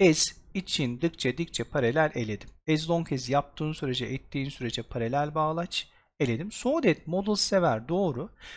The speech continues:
Ama bir birey bir silaha savunma için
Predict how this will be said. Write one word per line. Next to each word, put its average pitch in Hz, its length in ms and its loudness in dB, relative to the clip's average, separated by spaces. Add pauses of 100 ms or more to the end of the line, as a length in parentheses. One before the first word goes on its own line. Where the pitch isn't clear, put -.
(180)
Ama 170 340 0
bir 202 300 -2
birey 147 460 0
bir 185 180 -2
silaha 147 600 0 (280)
savunma 151 560 -2
için 160 340 -4